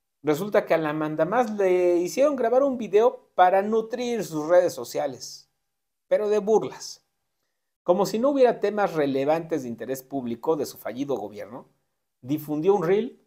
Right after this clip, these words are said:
donde presume que pasó a comer tacos de canasta y resultó que no, no eran de canasta, sino de guisado.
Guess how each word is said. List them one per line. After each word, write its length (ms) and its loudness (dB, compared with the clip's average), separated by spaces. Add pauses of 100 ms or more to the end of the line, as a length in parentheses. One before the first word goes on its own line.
donde 320 -2
presume 440 -2
que 100 0
pasó 260 0
a 80 2
comer 340 -4
tacos 360 2
de 120 0
canasta 680 -4 (680)
y 120 0
resultó 800 2
que 160 2
no, 440 2 (720)
no 220 4
eran 220 2
de 100 0
canasta, 640 -4 (680)
sino 380 -4
de 100 2
guisado. 560 -8